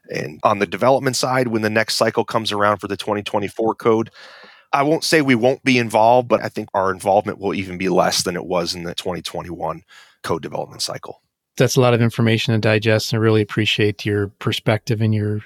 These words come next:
Speaker 2: depth of experience to bring this out. And if someone wants to reach you directly, has a question, can we get an email address?
Speaker 1: Yep, Ryan at resnet dot U S.
Speaker 2: Okay,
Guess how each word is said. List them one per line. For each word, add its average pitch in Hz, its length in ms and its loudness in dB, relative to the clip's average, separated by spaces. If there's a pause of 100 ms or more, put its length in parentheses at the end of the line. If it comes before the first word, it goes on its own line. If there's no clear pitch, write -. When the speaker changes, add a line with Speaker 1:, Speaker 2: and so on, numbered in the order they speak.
Speaker 2:
depth 117 240 0
of 107 100 -4
experience 110 520 -2
to - 140 -8
bring 110 240 2
this 107 200 -2
out. 113 240 2
And 107 160 -2 (280)
if - 100 -12
someone 127 320 6
wants 117 280 2
to 113 220 2
reach 113 240 2
you 120 60 -2
directly, 110 420 2
has 110 140 2
a 113 40 -6
question, 113 720 0 (140)
can - 100 -4
we 110 80 0
get 110 100 0
an 107 80 0
email 127 280 2
address? 143 420 -4 (360)
Speaker 1:
Yep, 175 180 -2 (140)
Ryan 131 580 2
at 113 140 0
resnet 120 520 -2
dot 110 220 0
U 113 240 2
S. - 320 0 (400)
Speaker 2:
Okay, 110 360 -8